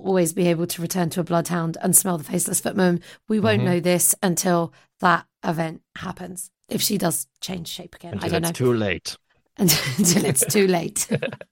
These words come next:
Speaker 1: Uh, are there any? I mean,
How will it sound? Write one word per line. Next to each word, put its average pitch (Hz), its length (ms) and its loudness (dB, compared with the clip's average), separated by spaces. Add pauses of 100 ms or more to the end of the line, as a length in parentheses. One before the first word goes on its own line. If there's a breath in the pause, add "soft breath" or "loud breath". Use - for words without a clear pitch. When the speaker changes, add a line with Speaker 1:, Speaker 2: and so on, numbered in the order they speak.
(800 loud breath)
Speaker 1:
Uh, 202 560 2 (340 loud breath)
are 220 160 -4
there 226 300 -2
any? 220 640 -2 (160)
I 240 120 2
mean, 262 320 2